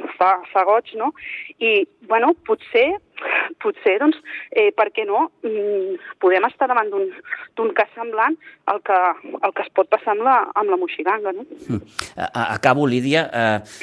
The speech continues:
Speaker 2: mm, tinc aquella certa, certa sensació, perquè ho explicava també el Joan, que, eh,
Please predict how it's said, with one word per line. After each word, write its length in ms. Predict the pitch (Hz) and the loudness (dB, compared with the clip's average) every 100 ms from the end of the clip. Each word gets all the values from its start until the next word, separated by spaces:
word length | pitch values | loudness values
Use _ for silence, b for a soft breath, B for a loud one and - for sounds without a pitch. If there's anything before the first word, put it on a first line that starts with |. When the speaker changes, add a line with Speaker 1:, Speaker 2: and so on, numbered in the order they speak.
| B - | B -6
Speaker 2:
mm, 560 | 127 123 117 110 - | -2 0 0 -4 -10
tinc 160 | - 156 | -2 0
aquella 280 | 165 170 165 | 2 2 0
certa, 260 | 156 135 | 0 -4
certa 800 | 101 110 - - 131 - 143 151 | -4 -6 -4 -2 -2 2 2 2
sensació, 480 | 123 117 110 - 147 | -2 -4 -4 -2 -2
perquè 160 | 131 107 | -2 -4
ho 80 | 98 | -6
explicava 320 | - 110 139 | -4 -2 0
també 240 | 139 127 | 0 -2
el 80 | 123 | -2
Joan, 220 | 117 131 131 | 0 0 0
que, 100 | 123 | -2
eh, 200 | - | -4